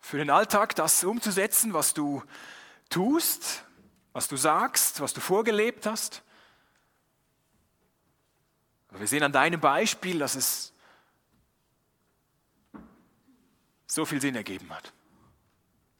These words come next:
Dass es so viel weiter führt, wenn man sich nicht selber rächt, sondern Stopp sagt, die Gewalt nicht ex-, eskalieren lässt, sondern Liebe übt. Danke, dass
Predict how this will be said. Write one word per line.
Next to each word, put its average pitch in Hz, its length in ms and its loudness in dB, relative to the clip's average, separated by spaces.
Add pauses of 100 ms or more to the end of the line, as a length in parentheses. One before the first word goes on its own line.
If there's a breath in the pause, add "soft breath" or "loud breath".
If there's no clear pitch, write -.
(280)
Dass - 120 -14
es 117 80 -4
so 175 100 0
viel 165 220 0
weiter 165 340 4
führt, 165 440 -4
wenn 135 100 -4
man 131 220 -2 (880 loud breath)
sich - 200 -8
nicht - 140 -4
selber 113 340 -2
rächt, 151 320 -6
sondern 104 300 -10
Stopp - 600 -10 (400 loud breath)
sagt, - 440 -8
die 104 60 -10
Gewalt 117 380 0
nicht 110 120 -6
ex-, - 180 -2
eskalieren 127 760 -4
lässt, 127 360 -4
sondern 101 420 -12 (840 soft breath)
Liebe 117 340 -6
übt. - 380 -14 (2000)
Danke, - 240 -8
dass - 320 -6